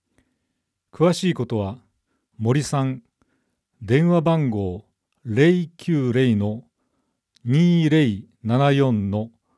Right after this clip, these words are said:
六一二五まで。伊達市母子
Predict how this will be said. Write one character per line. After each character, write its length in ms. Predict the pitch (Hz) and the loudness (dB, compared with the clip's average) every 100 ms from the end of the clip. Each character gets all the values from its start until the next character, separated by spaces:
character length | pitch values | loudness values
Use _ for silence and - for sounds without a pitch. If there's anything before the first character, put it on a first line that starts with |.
| _ _ _ _ | _ _ _ _
六 460 | 110 123 - 175 165 | -2 -2 -2 -4 -2
一 320 | 156 - 110 | -6 -6 -4
二 240 | 104 127 117 | 0 0 0
五 220 | 120 110 | -2 -2
ま 160 | 110 | -4
で。 160 | 87 - _ _ _ _ _ _ _ _ _ _ _ _ _ _ _ _ _ _ _ _ _ _ _ _ _ _ _ _ _ _ _ _ - | -8 -14 _ _ _ _ _ _ _ _ _ _ _ _ _ _ _ _ _ _ _ _ _ _ _ _ _ _ _ _ _ _ _ _ -16
伊 40 | 110 | -6
達 280 | 123 180 | -4 -4
市 360 | 170 - 104 - _ _ _ _ | -6 -4 -6 -8 _ _ _ _
母 200 | 127 147 | -8 -6
子 380 | 160 147 110 117 | -4 -4 -6 -8